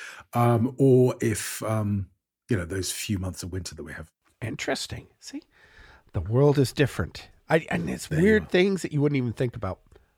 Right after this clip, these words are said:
Speaker 2: You know, like heating water. That's, you know, wow, it's common. Anyway, cool. I've got links to all this stuff in the show notes if you're interested.
Speaker 1: <laughs>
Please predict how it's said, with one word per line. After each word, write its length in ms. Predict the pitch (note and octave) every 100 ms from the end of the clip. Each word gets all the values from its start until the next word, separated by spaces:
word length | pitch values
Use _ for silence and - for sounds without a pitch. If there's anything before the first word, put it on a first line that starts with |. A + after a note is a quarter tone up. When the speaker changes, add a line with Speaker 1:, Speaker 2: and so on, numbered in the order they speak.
| _ _ _
Speaker 2:
You 80 | G#2+
know, 120 | G#2
like 160 | A2+ -
heating 340 | G3 A3 F3+
water. 360 | B2 D3 A2+ - _
That's, 520 | A2 - - - - - _ _ _ _ _ _ _
you 140 | - C3
know, 160 | G#2+ - -
wow, 200 | - G#4+ - _
it's 160 | - -
common. 400 | - - G4+ - - _ _
Anyway, 280 | D#4 G4+ - - _ _ _ -
cool. 300 | - G#4 - _ -
I've 180 | A#2+
got 180 | - -
links 440 | A2 C3 - - -
to 200 | B2+ A2+
all 120 | A2
this 160 | A2+
stuff 440 | - - G#2+ - - - - - _ _
in 180 | - D#2
the 60 | D#2
show 220 | - D#2+
notes 460 | D#2 - - - - -
if 160 | F2+
you're 140 | E2 F2
interested. 580 | - F2+ - -
Speaker 1:
<laughs> 20 | -